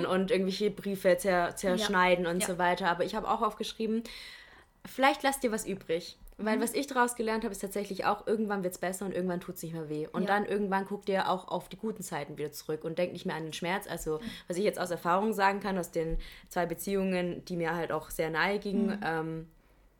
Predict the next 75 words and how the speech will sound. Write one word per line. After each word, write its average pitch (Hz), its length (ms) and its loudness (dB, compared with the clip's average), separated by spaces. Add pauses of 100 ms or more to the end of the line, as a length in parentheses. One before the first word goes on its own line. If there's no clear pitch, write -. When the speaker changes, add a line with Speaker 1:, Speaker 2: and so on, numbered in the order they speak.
(140)
Speaker 2:
bin 214 120 4
ich 196 80 2
froh, 269 240 4
dass 175 180 -2
ich - 100 -14
die - 80 -2
Erinnerungen 156 420 -2
Speaker 1:
Ja. 226 60 -4
Speaker 2:
hab. 160 180 -4
Ich - 100 -8
hab 185 60 -2
eine 175 80 -2
Kiste, 233 380 -2
wo 185 100 0
halt 175 120 2
alles 190 200 4
so 180 60 -4
Speaker 1:
Oh, 226 40 -6
Speaker 2:
drin 220 260 2
war, 196 140 8
Speaker 1:
ja. 226 100 4
Speaker 2:
Liebesbriefe 220 600 0 (120)
Speaker 1:
Sehr 196 80 0
Speaker 2:
und 196 100 0
Speaker 1:
schön. 202 180 -4 (180)
Speaker 2:
Fotos 262 360 2
und 202 120 0
so 202 160 -2
weiter. 190 300 4
Und 185 60 0
ich 190 120 -2
bin 202 140 2
super 262 300 -2
froh, 233 200 -2
dass 202 200 -2
ich - 80 -10
das 180 120 -6
nicht 190 120 -4
Speaker 1:
Ja. 202 60 2
Speaker 2:
weggeschmissen 190 500 -2
hab. 190 160 0 (200)
Weil 202 100 2
wenn 214 120 6
ich 202 160 -6
mir 214 120 4
die 196 100 -2
Sachen 196 300 0
heutzutage 202 480 2
anschaue, 175 340 -2
dann 190 120 0
denk 185 140 2
ich 190 60 0
mir 190 100 0
so, 190 180 -2
"Oh 180 100 2
Gott, 175 220 0
war 175 120 2
das 196 280 4
Speaker 1:
Ja, 220 280 8
Speaker 2:
süß 202 300 0
Speaker 1:
ja. 185 160 4
Speaker 2:
und - 60 -6 (380)
mega 214 420 6
niedlich, 214 440 2
wie 214 80 4
wir 180 100 4
auch 196 60 4
miteinander 214 280 2
Speaker 1:
Ja. 220 60 0
Speaker 2:
umgegangen 202 460 2
sind" 202 320 0
Speaker 1:
Ja. - 60 0
Speaker 2:
und 196 120 -2
so. 202 260 2
Und 185 200 0